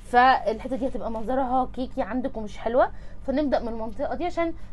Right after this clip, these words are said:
المنطقة دي واسعة ولسه هنوزع على رقبتنا. وهنا بالبواقي.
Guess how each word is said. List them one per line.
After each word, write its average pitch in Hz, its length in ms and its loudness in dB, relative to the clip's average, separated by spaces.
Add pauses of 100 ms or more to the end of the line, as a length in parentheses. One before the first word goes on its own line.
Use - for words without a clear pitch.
المنطقة 277 360 2
دي 262 160 0
واسعة 294 580 4
ولسه 247 440 -2
هنوزع 226 380 -2
على 202 240 -2
رقبتنا. 254 520 -2 (600)
وهنا 269 380 -2
بالبواقي. 196 540 -4